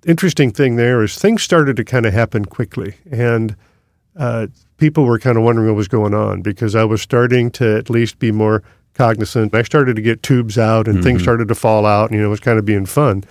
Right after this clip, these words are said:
Speaker 2: Hmm.
Speaker 1: And then they were starting to make plans for me to get to a physical therapy place. I was getting well enough at step down at Methodist to be able to now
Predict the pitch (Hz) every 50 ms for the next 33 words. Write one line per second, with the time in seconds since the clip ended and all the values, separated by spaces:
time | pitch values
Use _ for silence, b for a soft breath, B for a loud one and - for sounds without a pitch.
0 | B B 104 78 B B B B B B B B _ - 131 127 117 110 123 123
1 | 120 117 113 113 147 143 120 120 113 113 113 120 104 - - 127 120 120 120 117
2 | 117 113 110 107 104 101 _ - - 127 123 127 127 123 123 117 - - - 113
3 | 107 104 107 107 107 107 104 98 - - 117 110 104 104 101 101 - 110 104 107
4 | - _ - - - 113 104 104 104 101 104 113 - 110 113 123 113 113 104 107
5 | 104 101 95 - _ _ _ _ _ _ _ _ - 143 127 113 120 98 - 117
6 | 107 95 - - 120 113 117 117 113 101 - 113 104 98 92 - - - - 110
7 | 107 - - - - - _ - 127 123 117 - 180 170 147 127 110 104 - -
8 | 135 113 110 120 131 147 156 151 143 127 117 113 110 101 - - - 120 117 104
9 | - - - - 135 127 - _ - 120 107 98 98 95 101 101 107 113 110 107
10 | 98 - 123 107 104 104 101 - - - 123 104 107 110 110 104 107 107 101 -
11 | 117 101 101 110 107 110 113 110 110 104